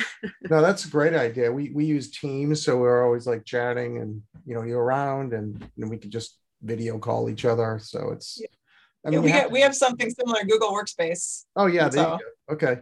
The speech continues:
Speaker 2: yep,
Speaker 3: Yeah.
Speaker 2: same thing.
Speaker 3: It's great.
Speaker 2: So
Speaker 3: It's awesome.
Speaker 2: Yeah, 'cause I, I was curious how that worked. 'Cause then I, how do you, do you also do that from the, um,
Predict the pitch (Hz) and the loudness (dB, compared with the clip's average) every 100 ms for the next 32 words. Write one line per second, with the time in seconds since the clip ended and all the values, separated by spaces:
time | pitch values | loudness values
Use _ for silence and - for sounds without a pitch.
0 | - 165 - 175 - 147 139 - 135 123 | -6 -8 -6 -6 -6 -8 -12 -8 -6 -8
1 | 113 - 202 175 - _ _ _ _ _ | -12 -2 2 2 0 _ _ _ _ _
2 | _ 196 202 170 165 - _ _ _ _ | _ 2 2 0 -10 -16 _ _ _ _
3 | _ _ - 220 170 165 165 165 170 180 | _ _ 6 6 6 4 4 4 4 2
4 | 175 151 - - _ _ _ _ _ _ | 2 -2 -8 -16 _ _ _ _ _ _
5 | _ - 220 208 - 151 127 120 131 131 | _ -6 -2 0 0 0 2 0 -2 -4
6 | 127 156 180 170 151 165 160 - - 175 | -4 -2 -2 -2 -2 -2 -2 -10 -6 -2
7 | 190 185 185 180 165 131 - 165 175 185 | 0 0 0 0 -2 -4 -4 -2 -2 -2
8 | - 175 160 147 127 _ _ _ _ _ | -2 2 4 2 -2 _ _ _ _ _
9 | _ - - _ _ _ 165 165 165 147 | _ -14 -14 _ _ _ -8 -6 2 2
10 | 143 143 - 147 131 127 123 117 113 113 | 2 -2 -4 -4 0 0 0 0 -2 -4
11 | 110 110 | -6 -10